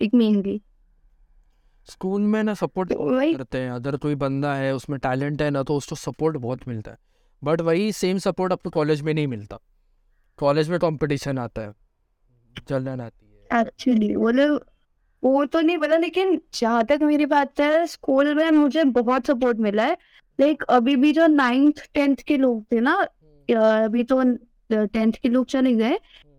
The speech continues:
Speaker 1: लेकिन जो पहले हम जब लोग, अ, साथ में थे, तभी नाइन्थ, टेंथ के जो लोग थे, वो भी आके मेरे को बोलते हैं कि, "आप वीडियोज़ बहुत अच्छे बनाते हो, ऐसे ही करते रहो,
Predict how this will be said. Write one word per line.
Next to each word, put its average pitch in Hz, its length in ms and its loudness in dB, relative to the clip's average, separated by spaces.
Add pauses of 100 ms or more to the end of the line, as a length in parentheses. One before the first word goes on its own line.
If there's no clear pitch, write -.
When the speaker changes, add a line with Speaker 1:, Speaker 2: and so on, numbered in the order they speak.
Speaker 1:
लेकिन 285 520 2
जो 294 320 2 (260)
पहले 262 400 0
हम 277 220 2
जब 262 180 -2
लोग, 262 240 0
अ, 233 320 2
साथ 233 300 -2 (100)
में 247 180 2
थे, 294 160 0 (320)
तभी 311 200 0
नाइन्थ, 285 540 2
टेंथ 277 240 2
के 269 200 -4
जो 269 140 0
लोग 254 320 2
थे, 320 60 2
वो 277 160 2
भी 254 160 2
आके 285 260 0
मेरे 254 220 2
को 269 160 0
बोलते 240 420 0
हैं 320 140 0 (440)
कि, 294 100 0
"आप 262 320 2
वीडियोज़ 269 340 -2
बहुत 240 220 0
अच्छे 262 260 0
बनाते 254 400 -2
हो, 370 60 -2
ऐसे 262 320 -4
ही 285 80 0
करते 254 420 -2
रहो, 339 260 0